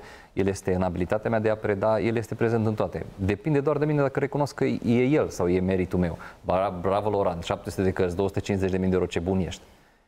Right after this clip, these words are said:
E doar o, o mică nuanță. E-, ești bun pentru că Dumnezeu te-a înzestrat cu anumite talente pe care, da, tu le-ai dezvoltat și ai investit. Ești bun pentru că Dumnezeu îți permite să respiri, îți permite să ai acest business. Sau ești bun pentru că ai ajuns tu bun.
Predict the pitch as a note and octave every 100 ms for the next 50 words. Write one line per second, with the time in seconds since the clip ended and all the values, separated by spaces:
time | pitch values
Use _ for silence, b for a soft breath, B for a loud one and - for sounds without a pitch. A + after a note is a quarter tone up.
0 | _ C3 C#3 A#2 D#3 D#3+ G#2+ B2+ A#2+ A#2+
1 | C3+ - C3+ B2 F2 - F#2 - - G2+
2 | G2 F2+ G2+ G2+ F#2+ F#2+ B2 A2 G#2+ G2+
3 | G2 F#2 G2 F#2+ G#2 F#2+ G2+ F#2 F2+ F2+
4 | - A2+ - G2 G2 F#2 F#2 F2+ F2 E2
5 | - D#3+ F#3 F#3 A#2 A2 A#2+ B2 B2 C3+
6 | - F2+ - F2+ F#2+ F#2 A2 D#2+ - B
7 | B B B B _ G2 G2 F2+ G2 G#2
8 | C3 A2 G#2 G2+ G2 F#2+ G2 F#2+ F#2+ F2+
9 | - - F2 - - B2 G2+ - F2+ F2+
10 | F2 - A2 G#2 G2+ F#2+ A2+ G2 F2 -
11 | - _ _ - G3 F3+ D3+ C3 D#3+ C#3+
12 | B2+ A#2+ - A#2 G#2+ G2+ E2+ F#2+ G2 F#2
13 | F2+ E2+